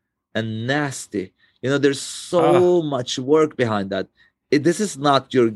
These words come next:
Speaker 1: typical game where you just go and do a takedown and that's it. It's the grittiness of it, you know what I mean?
Speaker 2: Mm.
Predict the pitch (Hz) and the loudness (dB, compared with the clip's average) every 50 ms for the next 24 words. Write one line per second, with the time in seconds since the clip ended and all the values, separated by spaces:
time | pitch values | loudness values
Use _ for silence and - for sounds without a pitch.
0 | - _ - 160 151 - 151 127 117 117 113 120 113 110 110 110 110 101 113 120 | -6 _ -2 -2 0 0 -2 -2 -2 0 0 2 2 2 0 -2 -2 0 -2 -2
1 | 113 - - - 120 117 113 107 107 107 113 113 107 107 - 143 143 143 - - | -2 -4 -2 2 2 4 4 2 0 0 0 0 0 0 0 -2 -2 -2 -2 -4
2 | 104 92 95 95 98 95 101 104 - - - 82 - - _ _ _ _ _ _ | -6 -6 -4 -6 -6 -6 -6 -6 -6 -6 -6 -6 -6 -8 _ _ _ _ _ _
3 | 131 120 - 147 147 117 104 139 143 143 180 196 220 208 156 123 107 - - - | -12 -4 -2 -2 -2 -2 -4 -4 2 2 2 4 4 2 0 0 -2 -4 -6 -4
4 | - 95 95 80 82 - - 92 104 110 113 117 120 120 - 117 110 107 | -2 -2 -2 -2 -6 -6 -4 -4 -4 -4 -4 -4 -4 -2 -4 -4 -4 -6